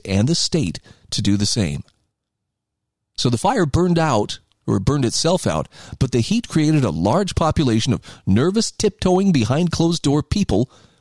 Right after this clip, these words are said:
who may disagree with wokeism but prefer not to have their lives and economies destroyed by publicly saying so. Now, if we can judge them by their fruits,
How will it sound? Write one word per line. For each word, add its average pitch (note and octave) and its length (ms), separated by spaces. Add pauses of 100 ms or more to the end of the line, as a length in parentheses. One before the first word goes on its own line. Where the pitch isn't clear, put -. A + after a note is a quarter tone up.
who D3 120
may G3 160
disagree D#3+ 580
with D3+ 180
wokeism B2 500 (220)
but - 140
prefer D3+ 340
not A#2 300
to F#3 100
have D#3 160
their E3 140
lives A2 360
and A2 140
economies G#2 560 (240)
destroyed C3 540
by A2 200
publicly G2+ 500
saying E3 340
so. D2+ 360 (2250)
Now, A2 100
if G#2+ 60
we D#3 80
can C#3 140
judge C#3+ 240
them C#3+ 120
by C3 120
their A2+ 140
fruits, - 480